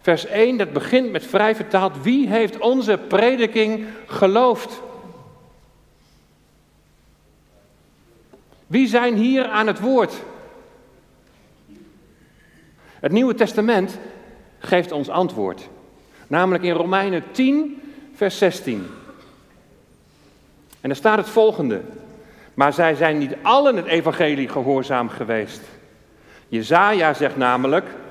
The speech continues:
"Heere, wie heeft onze prediking geloofd?" Dus ze zijn niet allen het evangelie gehoorzaam geweest.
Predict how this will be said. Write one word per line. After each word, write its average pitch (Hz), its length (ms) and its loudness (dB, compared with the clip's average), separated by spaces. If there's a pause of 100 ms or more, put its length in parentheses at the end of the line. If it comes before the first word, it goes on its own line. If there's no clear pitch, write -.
(160)
"Heere, 208 560 0 (220)
wie 233 280 0
heeft 180 240 2
onze 165 320 -2
prediking 175 800 0 (300)
geloofd?" 247 680 -2 (1200)
Dus 180 160 2
ze 196 80 -2
zijn 202 360 2
niet 285 260 0
allen 240 420 2 (160)
het 185 100 -2
evangelie 226 760 2
gehoorzaam 202 680 0
geweest. 120 600 -4